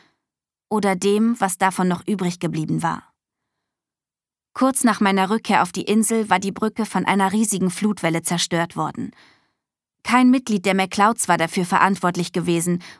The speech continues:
und wir hatten auch keine Elementare in der unmittelbaren Umgebung gefunden. Es schien sich um eine Naturkatastrophe zu handeln, um einen mächtigen Sturm aus Wind und Blitzen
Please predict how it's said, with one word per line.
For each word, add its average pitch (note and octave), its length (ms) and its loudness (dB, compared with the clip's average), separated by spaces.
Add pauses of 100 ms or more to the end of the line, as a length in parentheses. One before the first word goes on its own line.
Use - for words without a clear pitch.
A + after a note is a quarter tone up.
und A3 140 0
wir A3 120 0
hatten A#3 220 0
auch - 160 0
keine A#3 360 2
Elementare F#3+ 720 0
in E3+ 140 0
der F3 160 0
unmittelbaren F3+ 680 0
Umgebung F3 460 0
gefunden. D#3+ 600 -6 (1080)
Es G#3+ 260 -2
schien B3 240 4
sich C4 240 -4
um A#3 140 2
eine A#3 240 2
Naturkatastrophe F#3 1040 -2
zu F3+ 180 -2
handeln, F3 380 -2 (400)
um F3 120 -2
einen F3+ 220 2
mächtigen F#3 440 -2
Sturm G#3+ 400 0
aus E3+ 260 0
Wind G3+ 220 0
und F3+ 180 -2
Blitzen F#3+ 460 0